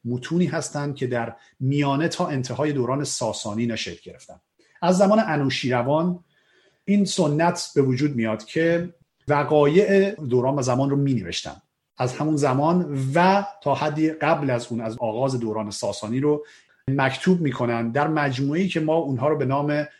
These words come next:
خدای نامک یا خدای نامه می‌شناسیم که کلمهٔ خدا به معنی شاه هست. کلمهٔ خدا اصلاً به معنی اون چیزی که ما امروزه به کار می‌بریم استفاده نمی‌شده. حتی در شاهنامه هم خیلی خدا رو ما نمی‌بینیم. اون چیزی که ما به عنوان خدا می‌شناسیم امروز در شاهنامه هم بیشتر به عنوان خداوند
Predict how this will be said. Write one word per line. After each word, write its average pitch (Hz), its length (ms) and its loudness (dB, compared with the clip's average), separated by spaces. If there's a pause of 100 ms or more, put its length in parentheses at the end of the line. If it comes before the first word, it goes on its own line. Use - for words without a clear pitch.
(100)
خدای 123 500 0
نامک 123 640 -2
یا 139 100 -4
خدای 110 320 -4
نامه 110 260 -2
می‌شناسیم - 460 -10 (380)
که 147 100 -4
کلمهٔ 143 280 -2
خدا 139 480 0 (100)
به 143 60 -6
معنی 127 260 -4
شاه - 380 -6
هست. - 480 -14 (380)
کلمهٔ 123 180 -4
خدا 131 280 0
اصلاً 143 280 -6
به 143 80 -2
معنی 123 400 -2 (360)
اون 139 120 -2
چیزی 147 200 -4
که 131 80 0
ما 131 80 0
امروزه 123 280 0
به 117 60 0
کار 120 200 0
می‌بریم 123 480 -4
استفاده 113 360 -8
نمی‌شده. 90 540 -4 (180)
حتی 131 160 -4
در 143 120 0
شاهنامه 123 460 -2
هم 143 60 -4
خیلی 127 320 -2
خدا 123 380 -4
رو 135 80 -4
ما 127 120 -4
نمی‌بینیم. 104 400 -8
اون 123 100 -10
چیزی 123 180 -12
که 113 180 -10 (380)
ما 131 220 0
به 143 120 2
عنوان 117 320 -2
خدا 117 260 -6
می‌شناسیم 113 400 -8
امروز 131 160 -6
در 143 100 -2
شاهنامه 117 420 -6
هم 135 160 -6
بیشتر 117 260 -10
به 127 80 -6
عنوان 120 160 -8
خداوند 110 760 -6